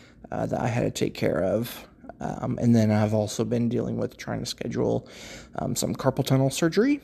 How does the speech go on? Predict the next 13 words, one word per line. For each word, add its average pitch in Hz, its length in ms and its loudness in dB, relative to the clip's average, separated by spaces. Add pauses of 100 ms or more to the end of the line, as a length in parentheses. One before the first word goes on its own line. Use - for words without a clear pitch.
(320)
which - 160 -10
has 120 100 -10
been 110 200 -6
fantastic, - 600 -6
let - 100 -2
me - 80 -8
tell 143 160 2
you. 285 140 -2 (560)
Um, 113 720 4 (340)
dealing 107 460 2
with 107 380 2 (1000)
other 117 580 2
issues 226 800 2